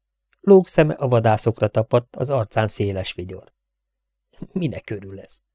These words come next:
Dennisben hirtelen megint feltámadt a düh a másodpilótája iránt. Ez a hülye semmit sem vesz komolyan, az se, hogy mekkora veszélybe vannak. Benő ennek valaha is a feje lágya.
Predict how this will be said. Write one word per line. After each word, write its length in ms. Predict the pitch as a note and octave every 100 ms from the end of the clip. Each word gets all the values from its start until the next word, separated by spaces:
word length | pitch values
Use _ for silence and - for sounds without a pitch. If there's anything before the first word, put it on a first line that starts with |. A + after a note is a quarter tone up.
| _ _ _ _ _ _ _ -
Dennisben 500 | F#3+ G3+ F#3+ F#3 F3+
hirtelen 520 | - A2+ - A#2 A2+
megint 320 | A2+ G#2+ A2
feltámadt 600 | - A2+ - A2 A2 -
a 60 | G#2
düh 300 | A#2+ A2 B2
a 40 |
másodpilótája 1040 | A2+ G#2+ - G#2 - G#2 G#2 - G#2 G#2
iránt. 460 | G2+ G2 F#2+ - _ _ _ _ _
Ez 200 | C3 -
a 120 | -
hülye 320 | B2 D#3+ D3+ A#2+
semmit 400 | - B2+ B2+ A#2
sem 260 | - A#2+
vesz 180 | B2+ A#2+
komolyan, 480 | - A#2+ A#2+ A#2+ B2
az 200 | - D#3
se, 160 | - C3+
hogy 140 | C3+
mekkora 440 | C3+ B2+ - C3 B2+
veszélybe 460 | B2 - B2+ B2
vannak. 360 | A#2 A2+ A2+ A2 _ _ _ _ _ _ _
Benő 440 | - E3 F3+ F#3 D#3+
ennek 360 | E3 E3 D#3+ -
valaha 340 | D3+ D#3+ D3+
is 160 | D3 -
a 60 |
feje 300 | C3 C3+ C3+
lágya. 440 | C3+ C3+ B2 G#2+